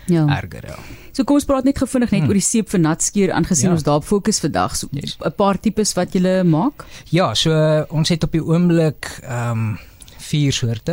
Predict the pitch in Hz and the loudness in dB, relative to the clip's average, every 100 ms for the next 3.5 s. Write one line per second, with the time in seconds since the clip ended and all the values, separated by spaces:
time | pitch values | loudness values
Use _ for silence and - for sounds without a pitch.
0 | 95 - 127 113 - - 117 120 - - | -6 -4 -2 -2 -2 -2 -4 -8 -8 -10
1 | 117 107 - 120 120 120 113 113 82 82 | -10 -6 -2 0 0 0 -2 -4 -6 -12
2 | 73 101 101 - - - - 101 - 104 | -12 -12 -8 -6 -6 -8 -8 -8 -8 -8
3 | 104 95 92 - - | -8 -8 -10 -12 -16